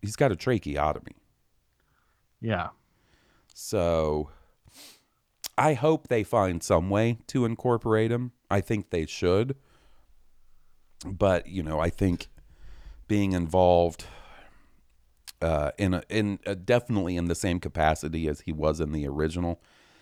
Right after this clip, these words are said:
Speaker 1: is probably
Speaker 2: I don't think he's gonna be slinging a sword.
Speaker 1: Yeah, I don't think it's in the cards. It's unfortunate.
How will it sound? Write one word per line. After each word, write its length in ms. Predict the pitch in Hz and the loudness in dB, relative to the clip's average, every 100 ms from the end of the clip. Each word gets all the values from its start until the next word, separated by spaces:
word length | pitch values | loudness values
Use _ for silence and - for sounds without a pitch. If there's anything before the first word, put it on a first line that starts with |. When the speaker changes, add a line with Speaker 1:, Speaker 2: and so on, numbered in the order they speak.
| _ - | _ -14
Speaker 1:
is 160 | 82 | -14
probably 360 | - 107 92 92 | -6 2 4 6
Speaker 2:
I 60 | 156 | 4
don't 60 | 85 | 4
think 140 | - | 0
he's 120 | 92 | 0
gonna 160 | 120 120 | 0 2
be 100 | 107 | 0
slinging 360 | - 120 113 95 | 0 2 2 0
a 60 | |
sword. 380 | 95 110 98 92 - | -2 -2 -2 -6 -6
Speaker 1:
Yeah, 300 | 90 76 78 | 0 0 0
I 100 | 95 | -2
don't 220 | 95 90 | -2 -2
think 160 | - - | -4 -6
it's 200 | 55 - | -8 -8
in 100 | 65 | -10
the 80 | 55 | -10
cards. 380 | - 64 69 104 | -10 -10 -8 -6
It's 160 | 120 | 0
unfortunate. 640 | 135 90 73 69 71 67 | 0 0 -2 -2 -6 -12